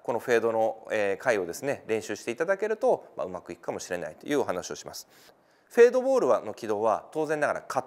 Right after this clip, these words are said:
トです。で、クラブフェース向きどこなんだ？クラブフェース向きは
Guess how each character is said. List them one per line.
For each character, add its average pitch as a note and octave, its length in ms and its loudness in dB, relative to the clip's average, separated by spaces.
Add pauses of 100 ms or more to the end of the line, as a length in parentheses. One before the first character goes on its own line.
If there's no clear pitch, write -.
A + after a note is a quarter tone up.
ト E2 100 -8
で - 140 -12
す。 - 160 -10 (760)
で、 G3+ 140 8
ク - 240 0
ラ C4 100 10
ブ B3+ 80 -8
フ C4+ 80 -2
ェ C4+ 40 2
ー C4 40 -2
ス C4 80 -10
向 B3+ 100 -4
き D#3+ 80 -6
ど F3+ 120 6
こ F#3+ 100 0
な B2+ 120 0
ん F2 40 -12
だ？ E2 100 -16 (360)
ク A3 80 0
ラ A#3+ 100 8
ブ A#3 100 -2
フ A3 80 -2
ェ B3 60 6
ー A#3+ 40 6
ス A#3+ 120 -4
向 A#3 100 2
き - 140 -2
は G2+ 220 2